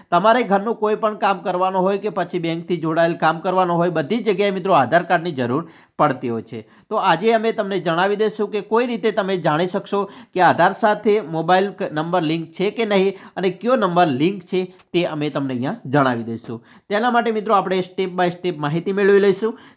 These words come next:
કે આધારથી લિંક મોબાઈલ નંબર આ રીતે જાણવામાં આવશે. એટલે કે મિત્રો સૌપ્રથમ તમારે યુ આઈ ડી એ આઈ ની ઓફિશિયલ વેબસાઇટ છે, અહીંયા તમે ઓફિશિયલ વેબસાઇટ પણ જોઈ રહ્યા છો, યુ આઈ ડી એ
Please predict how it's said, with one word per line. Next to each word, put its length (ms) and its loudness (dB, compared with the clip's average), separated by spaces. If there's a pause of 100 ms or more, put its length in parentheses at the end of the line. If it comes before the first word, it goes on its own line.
કે 80 2
આધારથી 400 4
લિંક 280 -2
મોબાઈલ 300 -2
નંબર 240 -2
આ 200 0
રીતે 240 -2
જાણવામાં 460 0
આવશે. 200 -2
એટલે 240 -4
કે 120 -4
મિત્રો 240 -4
સૌપ્રથમ 560 -2
તમારે 440 2 (420)
યુ 160 4
આઈ 180 6
ડી 200 0
એ 120 6
આઈ 380 -2
ની 120 -4
ઓફિશિયલ 500 -2
વેબસાઇટ 500 2
છે, 260 0 (320)
અહીંયા 200 -2
તમે 320 -2
ઓફિશિયલ 460 -2
વેબસાઇટ 440 0
પણ 200 0
જોઈ 240 6
રહ્યા 240 6 (100)
છો, 180 -4 (280)
યુ 140 4
આઈ 200 4
ડી 220 2
એ 260 2